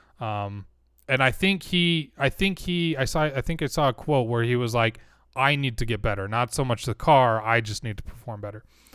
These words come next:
Um, Vettel, don't want him going into the back of Ocon again. So let's, let's keep those two clean. Perez, I mean, with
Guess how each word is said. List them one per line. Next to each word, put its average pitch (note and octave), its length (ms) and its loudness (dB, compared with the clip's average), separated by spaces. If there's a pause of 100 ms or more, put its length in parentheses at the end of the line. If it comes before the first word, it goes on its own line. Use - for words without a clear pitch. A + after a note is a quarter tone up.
(480)
Um, C#3 460 4
Vettel, F#3+ 520 6 (680)
don't E3 180 2
want F3 180 6
him E3+ 200 6
going E3 220 6
into D#3+ 180 4
the C3+ 80 0
back D3 260 6
of C3+ 60 0
Ocon D3+ 480 6
again. D3+ 480 0 (600)
So G2+ 480 -2 (220)
let's, A2 360 -8
let's A#2+ 180 -4
keep D#3 220 -4
those D3 300 6
two D#3 200 4
clean. D3+ 420 -2 (520)
Perez, E3+ 760 2
I D3 120 2
mean, C#3+ 440 0 (480)
with C#3+ 360 2